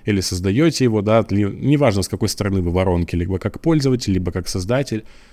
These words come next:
должно происходить вот это вот вау, должно быть какое-то такое действие, должно быть какое-то переосознание, должна новая картина мира. «Да, я вот так не пробовал, типа, классно вообще». Или там в зале вы занимаетесь, вам дают: «Вот это пробуй упражнение», те-,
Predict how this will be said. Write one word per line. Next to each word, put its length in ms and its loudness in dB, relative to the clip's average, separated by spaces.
должно 500 4
происходить 540 2
вот 120 2
это 140 -2
вот 180 0
вау, 460 0
должно 580 0
быть 340 0
какое-то 460 0
такое 340 -2
действие, 560 2
должно 320 0
быть 160 2
какое-то 400 0
переосознание, 840 0
должна 320 0
новая 340 2
картина 480 0
мира. 360 2
«Да, 360 -2
я 100 0
вот 120 -6
так 180 0
не 100 2
пробовал, 540 0
типа, 240 -6
классно 480 -2
вообще». 440 0
Или 140 4
там 180 0
в 60 -2
зале 320 2
вы 80 0
занимаетесь, 580 2
вам 140 2
дают: 180 2
«Вот 140 0
это 180 0
пробуй 320 -2
упражнение», 560 -2
те-, 200 -4